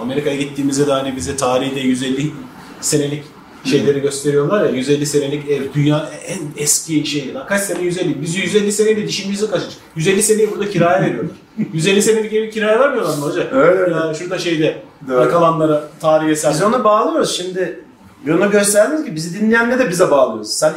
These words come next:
Speaker 2: İrlanda'da gel sen de bilsen. Sen
Speaker 1: Güzel.
Speaker 2: İtalyan çok bak. Bir kız, çok da İtalyan var. Onunla sen de bizden.
Speaker 1: E, Türkçüler buradan gitmedi değil mi?
Speaker 2: Evet, şey diyor, bak diyorum.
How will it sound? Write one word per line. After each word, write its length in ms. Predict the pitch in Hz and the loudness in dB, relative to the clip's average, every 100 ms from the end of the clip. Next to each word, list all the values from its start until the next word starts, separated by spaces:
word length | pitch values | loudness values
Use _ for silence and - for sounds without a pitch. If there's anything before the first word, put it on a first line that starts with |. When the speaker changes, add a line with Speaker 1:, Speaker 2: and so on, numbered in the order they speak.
| 196 | -2
Speaker 2:
İrlanda'da 360 | 214 240 190 | 0 0 0
gel 180 | 147 147 | 0 0
sen 240 | - 143 | 0 -2
de 80 | 143 | -2
bilsen. 300 | 123 110 101 | -8 -12 -10
Sen 320 | - 131 - - | -8 -2 0 0
Speaker 1:
Güzel. 440 | 165 131 - 151 - 151 | 0 -2 -2 -6 -6 -10
Speaker 2:
İtalyan 520 | 190 - 226 247 240 - | -6 2 2 4 0 -2
çok 140 | 151 - | -8 -12
bak. 140 | - - _ | -14 -16 _
Bir 120 | 262 | -10
kız, 120 | - - | -10 -10
çok 200 | - - | -2 -2
da 40 | - | -2
İtalyan 540 | 214 175 160 156 - | -2 2 4 2 0
var. 140 | - - _ _ _ - | -8 -16 _ _ _ 0
Onunla 220 | 180 214 | 2 2
sen 240 | - 208 | 2 2
de 100 | 254 | 2
bizden. 280 | 208 165 160 143 | -2 -2 0 0
Speaker 1:
E, 100 | 156 | -4
Türkçüler 420 | 175 - 196 185 | -6 -6 -2 0
buradan 240 | 180 196 | 0 -4
gitmedi 240 | 190 202 196 | -4 -8 -8
değil 120 | 262 | -6
mi? 60 | - - - - - | -8 -12 -20 -18 -2
Speaker 2:
Evet, 340 | 156 180 269 - | 4 6 4 2
şey 380 | - - 233 | -8 -4 -4
diyor, 160 | 247 240 - | -2 -4 -2
bak 240 | 208 208 | -4 -4
diyorum. 220 | 180 185 | -8 -8